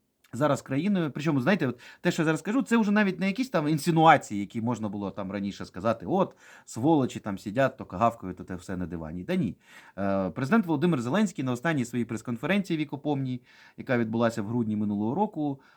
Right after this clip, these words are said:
дуже чітко і ясно показав, що це не інсинуації, це правда. Які говорять про що? Про те, що країною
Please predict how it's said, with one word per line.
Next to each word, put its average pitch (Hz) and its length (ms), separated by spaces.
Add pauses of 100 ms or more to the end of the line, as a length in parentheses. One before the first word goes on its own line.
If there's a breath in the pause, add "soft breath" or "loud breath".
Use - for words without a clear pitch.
(140 soft breath)
дуже 185 320
чітко 147 800
і 104 180
ясно 139 360
показав, 117 480
що - 100
це 131 140
не 107 80
інсинуації, 147 480
це 160 120
правда. 82 340
Які 104 220
говорять 143 300
про 131 80
що? 90 180
Про 110 140
те, 113 120
що 87 180 (140)
країною 165 480